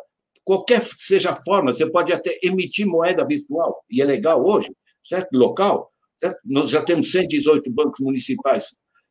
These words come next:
bancos, perdão, comunitários de desenvolvimento. Você pondo as pessoas pra produzir, as pessoas e a terra pra produzir, gerando mais produto, você cobre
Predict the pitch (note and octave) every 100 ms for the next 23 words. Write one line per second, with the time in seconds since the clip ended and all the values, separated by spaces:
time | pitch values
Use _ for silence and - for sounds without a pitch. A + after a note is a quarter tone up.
0 | - D#3+ D#3 D3+ A#2+ - C#3 B2 A#2 -
1 | D#3 D3+ C#3+ D3 D3 A#2 A#2 A2+ A#2+ A#2+
2 | - F#3 F#3 - _ _ _ _ - -
3 | - _ _ _ _ - - C3+ F#3+ -
4 | G#3+ G3 - - _ _ _ - A#3+ A3
5 | F#3 - E3+ F3 E3+ - E3 - D#3+ B2+
6 | A#2 F#3 E3 - _ _ _ _ _ -
7 | C3 - D3 B2+ F#3+ C3 - D3+ D#3+ -
8 | F3+ C#3 C#3 C#3+ C3+ B2 G#2+ E3 D3+ F#3+
9 | F#3+ G3+ E3 C#3+ C3+ A2 G#3+ G3 C#3+ C#3+
10 | G3+ A3 G#3+ - G3 G#3 A3+ A#3+